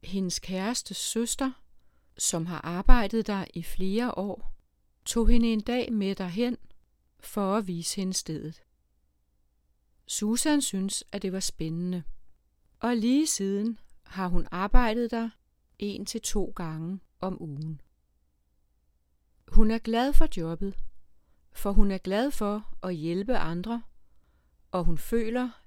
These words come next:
at hun gør et vigtigt arbejde. Men hun synes også, at hun selv får meget ud af det.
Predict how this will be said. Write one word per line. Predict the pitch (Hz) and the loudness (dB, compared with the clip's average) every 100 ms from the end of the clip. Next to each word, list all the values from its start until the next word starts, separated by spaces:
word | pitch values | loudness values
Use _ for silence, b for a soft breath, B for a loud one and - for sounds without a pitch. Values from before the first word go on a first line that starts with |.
| - _ - | -20 _ -6
at | 240 | 6
hun | 269 | 6
gør | - 175 185 190 - | 6 -2 -6 -8 -10
et | 208 170 | -12 -6
vigtigt | 175 - 202 - | -8 -6 -10 -10
arbejde. | 160 - - - 156 151 - - - _ _ _ _ _ _ _ _ _ _ _ _ _ | -12 -6 -4 -4 -8 -16 -18 -20 -20 _ _ _ _ _ _ _ _ _ _ _ _ _
Men | 208 220 | -2 0
hun | 233 226 | 2 4
synes | - 302 330 | 2 0 0
også, | 214 202 - - - - _ | -2 -4 -6 -10 -16 -20 _
at | 202 196 | -6 -4
hun | 160 | -2
selv | - - 254 311 | 0 0 -4 -4
får | 254 | -6
meget | 214 160 170 - | -4 -4 -8 -8
ud | 175 160 | -8 -8
af | 156 156 | -8 -10
det. | 165 | -14